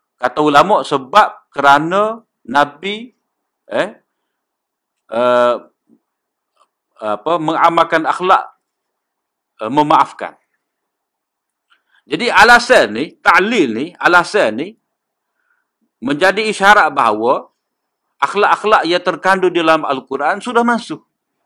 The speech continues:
Maknanya peringkat awal Nabi memaafkan. Jadi bila mari ayat,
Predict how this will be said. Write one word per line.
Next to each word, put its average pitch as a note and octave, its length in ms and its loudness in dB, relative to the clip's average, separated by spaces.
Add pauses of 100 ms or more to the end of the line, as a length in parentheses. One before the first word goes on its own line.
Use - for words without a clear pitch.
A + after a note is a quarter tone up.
(640)
Maknanya C#3 480 -4
peringkat D#3+ 240 -2
awal D3 240 0
Nabi F#3 240 -2
memaafkan. G3 640 -4 (960)
Jadi D#3 240 -10
bila F#3+ 240 0
mari F3+ 240 0
ayat, F3+ 400 0